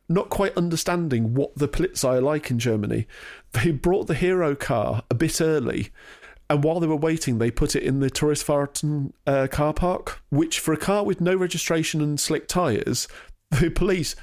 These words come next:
then came away and towed and impounded it <laughs> from the public car park.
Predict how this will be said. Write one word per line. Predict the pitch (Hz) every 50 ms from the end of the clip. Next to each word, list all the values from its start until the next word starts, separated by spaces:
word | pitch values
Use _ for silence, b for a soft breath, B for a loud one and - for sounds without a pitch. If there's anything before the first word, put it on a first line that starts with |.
| B B
then | 135 151 156 160 160
came | - - 170 165 160
away | 156 151 147 147 147 139 - - - -
and | 175 151 147
towed | - - 156 147 143 143 135 123 - - - - - -
and | 139 135
impounded | 147 147 143 - 185 190 170 147 123 104 95
it | 101 - -
<laughs> | - - - - - - - - - - _ _ _ _ _ _ - - - - - - - - - - -
from | - - - 165 165 156
the | 151
public | - 160 147 147 151 -
car | - 180 151 170
park. | - 120 98 90 - - -